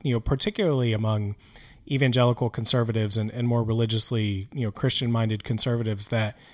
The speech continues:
you know, th-, they talk a lot about civil society, and, and part of,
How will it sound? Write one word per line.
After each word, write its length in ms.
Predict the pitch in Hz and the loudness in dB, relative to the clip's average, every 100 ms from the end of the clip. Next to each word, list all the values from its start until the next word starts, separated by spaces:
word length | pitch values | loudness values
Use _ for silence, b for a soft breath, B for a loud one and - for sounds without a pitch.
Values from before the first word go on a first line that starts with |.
| b b b b b _ _ - | b b b b b _ _ 0
you 140 | 151 | 2
know, 60 | 135 | 2
th-, 180 | - - - | -2 -18 -6
they 180 | 143 147 | 2 6
talk 240 | - 214 | 8 8
a 40 | 185 | 8
lot 180 | 151 | 8
about 420 | 139 135 123 - - | 8 6 6 0 2
civil 300 | - 170 156 | 4 6 6
society, 600 | 139 - 135 135 131 120 | 6 6 8 8 6 4
and, 160 | 113 117 | 2 -2
and 180 | 131 | -2
part 220 | - 165 156 | 6 6 8
of, 240 | 127 - | 4 -4